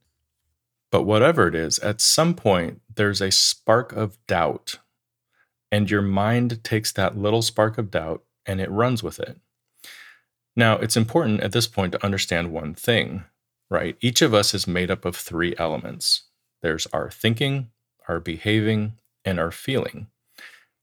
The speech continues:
or our thoughts, behaviors, and emotions. Now, we have one hundred percent control over two of these, but only two. And the things we have a hundred percent control over are our thinking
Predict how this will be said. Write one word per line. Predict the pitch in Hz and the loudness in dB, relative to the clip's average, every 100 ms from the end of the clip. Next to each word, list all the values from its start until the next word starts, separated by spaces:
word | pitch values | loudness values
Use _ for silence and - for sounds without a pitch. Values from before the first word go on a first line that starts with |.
| - | 0
or | 98 87 | 2 2
our | 90 87 92 - - | 2 2 -2 -8 -8
thoughts, | - 104 113 | 2 2 2
behaviors, | - 113 92 87 85 87 - | -2 -2 -2 -2 -2 -4 -6
and | 92 | -2
emotions. | 92 117 117 67 62 - _ - - - - _ 110 | 0 0 0 -6 -8 -12 _ -20 -18 -18 -20 _ 2
Now, | 107 98 | 4 4
we | 104 147 | 2 0
have | 143 113 87 | 4 2 2
one | 90 120 139 | -2 0 0
hundred | 120 113 117 | 0 2 0
percent | 117 107 92 87 | 0 -2 -2 -4
control | - 95 - 67 67 76 - | -6 -6 -2 -2 -2 -6 -4
over | 95 87 82 _ | -4 -2 -6 _
two | - 127 101 | -6 0 0
of | 73 | 0
these, | - - - - _ _ - | -6 -8 -8 -10 _ _ -4
but | 92 - | -4 -2
only | 85 82 | -6 -6
two. | 73 - 131 98 - _ _ _ - - _ _ _ - | -8 -4 -4 -4 -8 _ _ _ -20 -20 _ _ _ 0
And | |
the | 104 | 0
things | - 123 139 - | 2 0 0 -2
we | 143 | 0
have | 107 92 | 0 0
a | 90 | -2
hundred | 92 90 | -2 -4
percent | - - 80 - | -4 -4 -4 -6
control | - - 160 117 | -8 -2 2 2
over | 69 55 110 110 _ _ _ | 0 -4 -6 -8 _ _ _
are | 95 92 | 0 0
our | - 64 | 0 -4
thinking | - - 113 127 139 143 | -6 -2 -2 -2 -4 -6